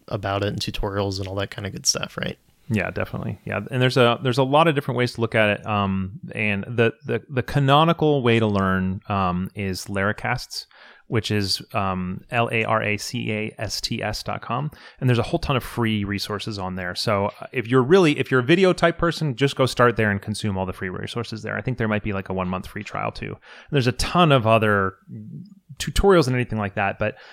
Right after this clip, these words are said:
Speaker 2: that is definitely, almost everybody starts there. Um, even if you never signed up for a paid one, at least just go consume all their free stuff.
Speaker 1: Okay. So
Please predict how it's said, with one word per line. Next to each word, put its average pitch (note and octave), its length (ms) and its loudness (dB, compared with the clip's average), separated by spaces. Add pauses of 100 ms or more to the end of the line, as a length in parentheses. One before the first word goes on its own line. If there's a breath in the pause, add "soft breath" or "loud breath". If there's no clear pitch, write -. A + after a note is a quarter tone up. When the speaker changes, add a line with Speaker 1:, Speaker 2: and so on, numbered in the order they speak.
(140 loud breath)
Speaker 2:
that C#3+ 180 6
is C3 120 0
definitely, A#2+ 800 2
almost D3 360 4
everybody G#2 300 0
starts - 340 -8
there. - 300 -10 (140)
Um, G2+ 260 -4
even A#2 180 2
if G#2+ 140 -2
you A2+ 60 0
never G#2+ 200 2
signed G#2 300 -4
up - 60 -10
for - 100 -6
a - 20 -12
paid G2+ 220 -4
one, F#2+ 160 -2
at G2 100 -8
least A#2 160 -6
just - 180 -8
go G2+ 120 -4
consume A2+ 340 -8
all - 80 -4
their G#2+ 100 -6
free - 160 -12
stuff. - 380 -10 (1160 loud breath)
Speaker 1:
Okay. B2+ 300 0 (1080 soft breath)
So D3 480 6